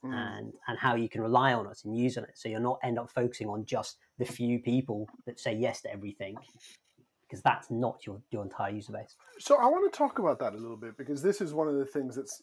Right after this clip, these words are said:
Speaker 1: that sort of I'm challenged with a little bit. It's like, how deep down do you drill? How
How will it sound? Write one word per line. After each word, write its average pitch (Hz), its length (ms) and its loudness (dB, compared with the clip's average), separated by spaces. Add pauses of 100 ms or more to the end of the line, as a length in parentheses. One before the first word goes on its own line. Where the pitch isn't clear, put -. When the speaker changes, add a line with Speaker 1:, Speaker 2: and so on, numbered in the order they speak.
Speaker 1:
that - 280 -8
sort 131 180 -2
of 110 120 -10 (400)
I'm 139 400 0
challenged 120 460 -4
with 107 160 -14
a 107 40 -14
little 98 200 -16
bit. 98 100 -14
It's - 80 -12
like, 117 120 -8
how 190 540 2
deep 143 220 -6 (100)
down 123 380 -2 (100)
do 123 160 -4
you 110 200 -8
drill? 87 360 -16 (380)
How 170 520 0